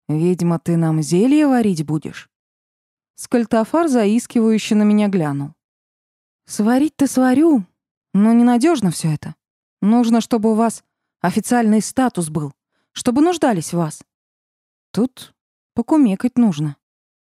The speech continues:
протянула я, призадумавшись. Пока я гипнотизировала взглядом нежить, котик по-быстрому смотался к низкому ветхому шкафчику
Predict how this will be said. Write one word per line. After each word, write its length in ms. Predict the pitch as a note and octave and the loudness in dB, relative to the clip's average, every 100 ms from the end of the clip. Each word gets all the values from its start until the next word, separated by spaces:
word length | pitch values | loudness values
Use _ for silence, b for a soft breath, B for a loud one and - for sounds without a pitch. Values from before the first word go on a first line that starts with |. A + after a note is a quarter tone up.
| _ | _
протянула 520 | G3+ G3 - F3 C4+ | -2 -2 0 2 2
я, 180 | C4+ F3+ | 2 0
призадумавшись. 880 | F3 G3 G3+ F3+ D#3 C#3 - - - _ _ _ _ _ _ _ _ _ | -2 -2 -2 0 -2 -4 -10 -16 -20 _ _ _ _ _ _ _ _ _
Пока 320 | - G#3 A#3 A3+ | -4 -2 0 0
я 40 | |
гипнотизировала 840 | F#3+ G3+ F#3+ G3 F#3 G3+ F3+ F3 | 0 -2 -2 0 0 0 2 0
взглядом 460 | E3+ F3 F3+ F3+ G#3+ | -2 -2 0 2 2
нежить, 400 | D4+ G#3 E3 - _ _ _ - | 2 2 -4 -10 _ _ _ -6
котик 380 | E4 E4+ C#4 - | -4 -2 -2 -2
по-быстрому 540 | A3+ D4 - A3 F#3 | -2 0 0 -2 0
смотался 460 | G3+ F#3 G#3+ G3 G3+ | -2 -2 -2 -4 -2
к 80 | |
низкому 400 | A3+ F#3+ - E3+ | 0 0 -2 -2
ветхому 360 | E3 F3 - G3+ | 0 -2 -2 -2
шкафчику 600 | - E4 - G#3+ - | 0 -2 -2 -4 -4